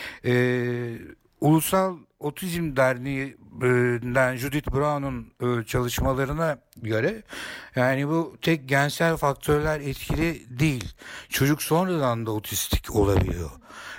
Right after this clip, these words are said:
E, ilgisizlik, yalnız kalma, e, ya da, e, nesnel bir ortamda büyüyememesi,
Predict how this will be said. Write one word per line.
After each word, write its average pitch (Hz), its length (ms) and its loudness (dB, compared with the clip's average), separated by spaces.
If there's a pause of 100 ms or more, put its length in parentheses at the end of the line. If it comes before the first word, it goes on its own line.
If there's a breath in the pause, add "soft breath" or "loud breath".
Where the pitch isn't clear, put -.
(140)
E, 107 320 2 (440)
ilgisizlik, 123 880 0 (440 soft breath)
yalnız 135 460 2
kalma, 101 520 0 (540 loud breath)
e, 101 60 0 (680)
ya 123 220 2
da, 131 200 2 (160)
e, 113 80 0 (3250 loud breath)
nesnel 131 680 2
bir 143 60 -2
ortamda 131 600 -4
büyüyememesi, 123 920 -2